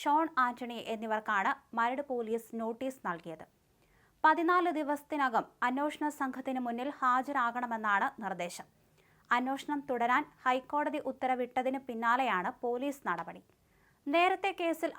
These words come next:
അന്വേഷണം തുടരാമെന്ന് ഹൈക്കോടതി ഉത്തരവിട്ടിരുന്നു. നിർമ്മാതാക്കളുടെ ആവശ്യം തള്ളിക്കൊണ്ടായിരുന്നു ഉത്തരവ്. സിനിമയുടെ ലാഭവിഹിതം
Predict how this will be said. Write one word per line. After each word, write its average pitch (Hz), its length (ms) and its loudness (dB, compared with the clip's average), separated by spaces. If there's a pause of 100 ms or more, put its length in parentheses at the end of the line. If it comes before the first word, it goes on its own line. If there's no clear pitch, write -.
അന്വേഷണം 302 540 0
തുടരാമെന്ന് 262 540 2 (100)
ഹൈക്കോടതി 233 540 0 (140)
ഉത്തരവിട്ടിരുന്നു. 214 640 -2 (440)
നിർമ്മാതാക്കളുടെ 269 680 2 (180)
ആവശ്യം 277 320 -2 (100)
തള്ളിക്കൊണ്ടായിരുന്നു 240 760 2 (140)
ഉത്തരവ്. 170 340 -4 (600)
സിനിമയുടെ 370 480 4 (280)
ലാഭവിഹിതം 302 680 2